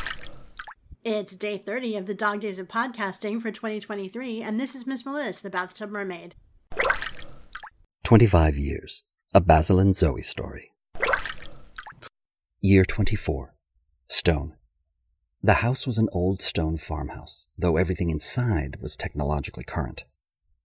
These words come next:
Speaker 2: The planet was Illyrion, the world where Basil and a few other sentient life forms had been created. As the only one to survive beyond a few years and the closest thing his creator had to a child, he'd inherited the structure, the land, and all the old scientist's notes.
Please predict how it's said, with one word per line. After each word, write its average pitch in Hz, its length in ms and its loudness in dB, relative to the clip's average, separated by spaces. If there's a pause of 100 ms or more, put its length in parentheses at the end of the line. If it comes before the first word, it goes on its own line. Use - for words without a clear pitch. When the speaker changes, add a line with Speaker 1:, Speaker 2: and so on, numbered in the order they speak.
Speaker 2:
The 101 100 4
planet 113 360 6
was 127 180 4
Illyrion, 76 640 2 (260)
the 95 80 2
world 90 300 2
where 107 100 4
Basil 85 380 0
and 80 80 0
a 85 40 0
few 104 300 0
other 90 200 0
sentient 98 500 0
life 78 180 -4
forms 73 280 -4
had 73 100 -6
been 73 140 -6
created. 80 480 0 (1160)
As 101 140 6
the 90 180 2
only 117 320 4
one 104 180 2
to 104 80 2
survive 82 480 2
beyond 82 300 2
a 87 40 -2
few 82 240 -4
years 76 400 0
and 85 140 -2
the 80 60 -2
closest - 520 -2
thing 117 260 2
his 98 180 0
creator 92 460 -2
had 80 260 -2
to 92 100 -8
a 82 60 -6
child, 65 400 -6 (360)
he'd - 200 2
inherited 95 480 2
the - 80 -2
structure, - 520 -2 (260)
the 110 100 2
land, 76 380 0 (260)
and 92 160 6
all 113 180 4
the 113 140 2
old 87 200 0
scientist's - 680 0
notes. - 480 -6